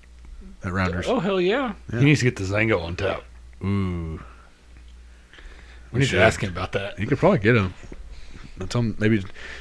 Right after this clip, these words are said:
Speaker 1: he's not tight with him like he is with working distributors for Budweiser, but at least maybe throw him a bone and see.
Speaker 2: Speaking, speaking of Rounders, you wanna just go ahead and knock that one out?
Speaker 1: Yeah, we got our, our normal thing.
Speaker 2: Yeah.
Speaker 1: Our sponsor,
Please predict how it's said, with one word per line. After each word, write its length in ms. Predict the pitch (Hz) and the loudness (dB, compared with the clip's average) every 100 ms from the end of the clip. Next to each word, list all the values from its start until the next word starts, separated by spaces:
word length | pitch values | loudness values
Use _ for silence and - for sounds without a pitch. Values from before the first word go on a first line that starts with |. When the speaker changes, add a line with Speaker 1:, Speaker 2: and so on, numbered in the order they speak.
| - | 0
Speaker 1:
he's 140 | 123 | 4
not 160 | 143 - | 4 4
tight 220 | 117 98 | 2 4
with 180 | 104 110 | 0 0
him 80 | |
like 180 | 101 95 | -2 0
he 100 | 98 | 0
is 100 | 95 | 0
with 120 | 85 85 | -2 -2
working 300 | 92 - 87 | -2 -2 -4
distributors 440 | - 101 90 90 | -2 0 0 -2
for 120 | - | -2
Budweiser, 520 | 80 92 87 90 87 85 | 0 0 2 0 0 -4
but 180 | 85 - - - | -6 -6 -6 -4
at 60 | 98 | -4
least 240 | 98 - | -4 -4
maybe 220 | 90 92 | -4 -4
throw 180 | 87 98 | -2 -2
him 60 | 90 | -2
a 40 | |
bone 240 | 82 92 101 | 0 0 0
and 120 | 92 | -2
see. 280 | 95 101 - - - - | -2 -2 -4 -12 -16 -16
Speaker 2:
Speaking, 600 | - - 196 - 90 - - - - | -14 2 4 6 2 0 -16 -18 -12
speaking 480 | - - 247 - | -8 0 2 2
of 120 | 90 92 | 0 -2
Rounders, 580 | 95 95 110 110 - - - - - - - - | -4 -2 0 -2 -4 -14 -18 -20 -18 -20 -20 -14
you 80 | 92 | -4
wanna 120 | 123 | 0
just 140 | 127 - | 0 2
go 100 | 147 | 4
ahead 120 | 147 | 4
and 60 | 147 | 4
knock 200 | 156 170 | 0 0
that 160 | 170 175 | 2 4
one 120 | 151 | 4
out? 220 | 160 311 - - - - - - - - - - - - | 4 2 -2 -12 -14 -16 -18 -20 -20 -20 -20 -20 -10 -2
Speaker 1:
Yeah, 180 | 139 143 - | 0 0 -6
we 80 | 95 | -2
got 160 | 98 98 | 0 2
our, 260 | 95 95 - - - - | 2 0 -4 -20 -18 -8
our 60 | 98 | -4
normal 300 | 101 110 101 | 0 0 2
thing. 320 | 120 135 87 - - - - - - | 2 2 -2 -10 -20 -20 -20 -20 -8
Speaker 2:
Yeah. 260 | 90 113 - | 0 0 2
Speaker 1:
Our 100 | 101 | 2
sponsor, 540 | - 113 143 - 92 | 2 4 4 4 2